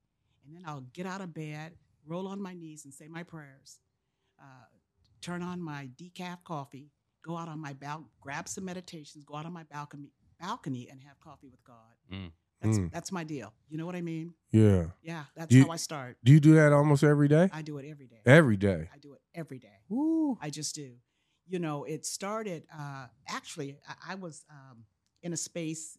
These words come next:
Speaker 1: years ago where a guy talked about his grandma. And he talked about how his grandma, uh, spent a lot of time with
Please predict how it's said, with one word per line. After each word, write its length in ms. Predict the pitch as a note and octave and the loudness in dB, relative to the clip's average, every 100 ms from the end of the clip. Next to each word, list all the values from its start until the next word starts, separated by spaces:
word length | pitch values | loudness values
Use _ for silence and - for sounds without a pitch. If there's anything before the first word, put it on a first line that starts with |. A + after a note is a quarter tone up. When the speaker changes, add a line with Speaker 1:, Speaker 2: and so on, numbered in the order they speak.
| _ | _
Speaker 1:
years 380 | D3+ G3 G#3 F3+ | -8 -4 -4 -4
ago 400 | C#3+ C3 A2+ A#2 _ _ _ | -8 -12 -18 _ _ _ _
where 280 | D3+ D#3+ D3 | -10 -8 -8
a 80 | C#3+ | -12
guy 360 | C3 D3+ D#3+ E3 | -16 -16 -14 -16
talked 380 | - F3+ E3 - | -18 -14 -14 -14
about 420 | E3+ D3+ C#3 A#2+ - | -18 -14 -14 -14 -14
his 180 | C#3+ | -14
grandma. 380 | - E3+ C4 D3+ - - - - - - - | -12 -14 -12 -14 -16 -20 -20 -20 -20 -2 0
And 100 | D3+ | 0
he 80 | |
talked 340 | C#3 - G#3+ G#3+ | -4 -4 -4 -4
about 260 | G3 D#3+ | -12 -12
how 200 | D#3+ D#3 | -12 -16
his 220 | D3+ D3 - | -16 -18 -20
grandma, 640 | D#3 F3+ G3 F#3+ B2+ A#2+ - | -20 -20 -16 -12 -10 -12 -20
uh, 280 | C3+ C3 A#2 - | -20 -20 -20 -8
spent 340 | - - E3+ | -8 -6 -8
a 40 | |
lot 160 | D3 C#3 | -8 -12
of 80 | C3+ | -14
time 460 | - A3 G3+ D3 | -20 -20 -20 -18
with 140 | C#3 | -20